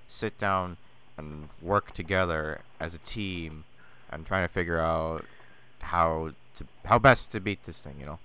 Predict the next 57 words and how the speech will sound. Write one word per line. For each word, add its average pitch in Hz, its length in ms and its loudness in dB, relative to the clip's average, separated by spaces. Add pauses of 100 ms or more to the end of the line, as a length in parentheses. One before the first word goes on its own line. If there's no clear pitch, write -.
(200)
And 113 100 2
it's 117 120 0
great 143 260 8
when 123 180 2
you've 110 220 -2
got 104 240 8 (320)
four 110 260 6
ex-, - 240 -4 (220)
three, 98 160 -2
you 76 60 0
know, - 100 -8 (240)
if - 120 -10
you're 80 60 -4
playing 87 220 0
with 71 120 -8
a 76 40 -8
game 73 160 -6
of 71 80 -10
four, 71 240 -2
you, 69 200 -6
you, 104 140 0 (220)
when 113 100 -4
you 117 80 2
have 127 300 10 (180)
a 101 80 -4
set - 300 2
of 82 400 0
experienced 156 680 2
players 90 360 -2
who 92 60 -4 (100)
all 92 340 4
know 95 220 0
what 110 120 2
they're 98 100 -8
doing 104 280 -2
and 87 100 -8
everyone 90 280 -4
can 87 120 -16
kinda, 87 200 -4
like, 82 160 -6 (400)
weigh 95 760 2
in 95 160 -8
and 80 340 -8 (360)
help 90 260 2 (100)
with 92 140 -6
the 87 60 -10
strategy, 87 680 -4
and, 82 140 -10 (420)
you 71 60 -14
know, 69 180 -10
we 73 60 -14
can 71 160 -10
vote 85 340 0
on, 69 240 -8
like, - 160 -14
figuring 78 420 -6
out 71 200 -8